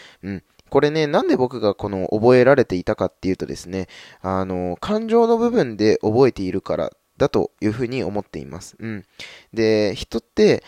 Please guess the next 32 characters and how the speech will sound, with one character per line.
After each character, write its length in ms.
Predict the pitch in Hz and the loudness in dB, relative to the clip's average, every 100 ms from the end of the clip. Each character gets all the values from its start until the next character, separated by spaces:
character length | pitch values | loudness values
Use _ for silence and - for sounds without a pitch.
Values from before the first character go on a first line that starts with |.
| - | -18
あ 160 | - 104 | -4 -4
の、 180 | 101 98 | -2 -4
感 300 | - 208 220 | -2 -4 2
情 180 | 214 214 | 2 2
の 120 | 214 | 2
部 140 | 214 | 0
分 200 | 185 139 | 2 0
で 100 | 104 | 4
覚 240 | 101 113 123 | 4 6 4
え 40 | |
て 100 | 110 | 2
た 120 | 90 | -4
り 80 | 92 | -4
す 120 | - | -4
る 100 | 95 | -8
と、 300 | - 117 101 - - - | 0 2 2 -2 -18 -4
あ 180 | 98 101 | -2 0
の、 140 | 98 | -4
人 220 | - 180 | -2 0
の 80 | 190 | 0
話 400 | 196 185 190 - | 0 -2 -2 0
で 100 | 127 | -2
も 120 | 95 | 0
何 180 | 104 120 | -2 -2
で 80 | 92 | -4
も 120 | 87 | -8
そ 160 | - 95 | -2 -2
う 40 | |
で 80 | - | -2
す 100 | - | -6
け 120 | 92 | 0
ど、 180 | 107 | 2